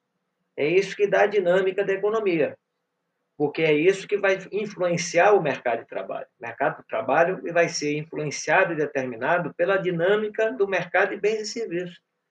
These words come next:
Se esse mercado de bens e serviços cresce,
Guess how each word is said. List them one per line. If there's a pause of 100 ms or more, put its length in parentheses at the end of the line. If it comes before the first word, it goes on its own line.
(460)
Se
esse
mercado
de
bens
e
serviços
cresce,